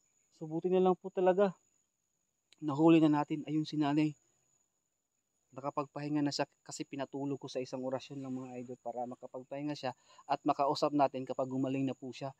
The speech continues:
So pagagalingin natin yung matanda, mga idol, at least nahuli na natin ngayon at hindi dumating yung lalaki. Kasi may narinig akong marami, may mga parang nag, parang may nag-ano dito, mga idol, pumutol ng mga puno.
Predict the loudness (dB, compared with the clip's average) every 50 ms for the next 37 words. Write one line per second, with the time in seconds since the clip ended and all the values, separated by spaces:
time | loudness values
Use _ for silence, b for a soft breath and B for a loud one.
0 | _ _ _ _ _ _ -16 -4 -2 2 2 4 4 6 4 6 8 6 6 6
1 | 4 0 -4 -4 -4 -4 -4 -6 -6 -8 -6 -6 -6 -6 -6 -8 -8 -10 -12 -12
2 | -12 -14 -14 _ -18 -20 _ -8 -8 -8 -6 -6 -8 -4 0 2 4 6 6 4
3 | 4 0 -2 -4 -6 -10 -12 -10 -10 -10 -10 _ b b b b b b -6 -6
4 | _ -2 0 0 2 2 4 4 4 4 4 2 2 0 0 0 0 -2 -2 -4
5 | -6 -6 -8 -12 -18 -20 _ _ _ _ _ _ _ _ _ _ _ -16 -12 -12
6 | -12 -10 -2 4 8 8 10 10 12 12 10 10 8 4 4 6 6 8 10 10
7 | 10 10 12 10 10 10 8 6 _ _ _ 2 4 4 6 6 6 8 8 6
8 | 4 2 0 0 2 2 4 4 4 2 0 -4 _ _ _ _ _ _ _ _
9 | _ _ _ _ _ _ _ _ _ _ _ _ _ _ _ _ _ _ _ _
10 | _ _ _ _ _ _ _ _ _ _ _ _ _ _ _ _ _ _ _ _
11 | _ _ _ -10 -10 -10 -8 -8 -6 -6 -4 -2 -2 -2 -2 -2 0 0 2 0
12 | 0 -2 -2 -4 -4 -2 -2 -4 -4 -4 -4 -4 -6 -6 -8 _ _ _ _ _
13 | -6 -2 0 0 0 2 2 0 2 2 0 0 -2 -4 -4 -6 -6 -4 -6 -8
14 | -8